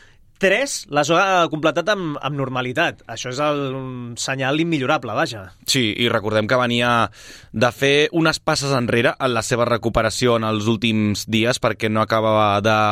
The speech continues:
Speaker 2: funcionar bé el seu tractament i la seva recuperació final. Eh, es va canviar aquest tractament i d'aquí a aquesta aturada s'ha anat reincorporant progressivament amb el grup, amb l'equip, i, com dius, Vitúria, aquesta setmana, això, en els últims dies, treballant a ritme normal,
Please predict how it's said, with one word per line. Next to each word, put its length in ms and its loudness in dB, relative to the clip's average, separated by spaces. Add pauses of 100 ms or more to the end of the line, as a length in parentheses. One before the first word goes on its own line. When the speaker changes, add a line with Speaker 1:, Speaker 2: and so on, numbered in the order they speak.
Speaker 2:
funcionar 400 0
bé 160 0
el 320 0
seu 160 0
tractament 480 -2 (400)
i 160 2
la 80 2
seva 240 0
recuperació 720 0 (100)
final. 400 0 (480)
Eh, 460 0
es 240 -2
va 80 2
canviar 220 0
aquest 120 -4
tractament 600 -2 (180)
i 340 0
d'aquí 280 0
a 40 0
aquesta 240 -4
aturada 400 2
s'ha 160 -8
anat 160 -4
reincorporant 640 0
progressivament 560 0
amb 240 2
el 140 0
grup, 180 0
amb 140 0
l'equip, 320 -2 (420)
i, 400 -2
com 140 -2
dius, 100 0
Vitúria, 300 -2
aquesta 160 -6
setmana, 340 0 (460)
això, 260 -2 (140)
en 320 0
els 160 -2
últims 260 -2
dies, 240 2
treballant 560 -2
a 140 -4
ritme 400 0
normal, 640 0